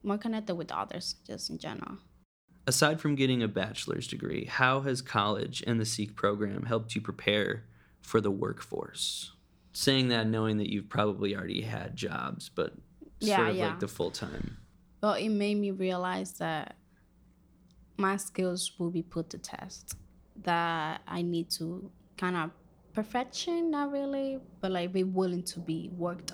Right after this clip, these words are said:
Speaker 1: on by others when I'm giving an advice. Like, don't take it, like, the wrong way. They just, they're just trying to, like, get the best out of you.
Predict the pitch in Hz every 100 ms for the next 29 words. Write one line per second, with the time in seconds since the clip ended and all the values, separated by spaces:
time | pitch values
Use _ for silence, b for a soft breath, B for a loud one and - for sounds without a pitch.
0 | - 156 131 127 - - 160 156 165 165
1 | - 175 - - 185 160 147 135 143 147
2 | 180 165 160 147 143 143 185 143 110 160
3 | - - 82 - 190 180 180 180 165 139
4 | 104 123 175 156 123 120 123 120 82 76
5 | - - 143 180 170 - - - B B
6 | B B B - 196 196 - 202 196 175
7 | 170 - 185 - - 160 170 - 135 -
8 | - 139 143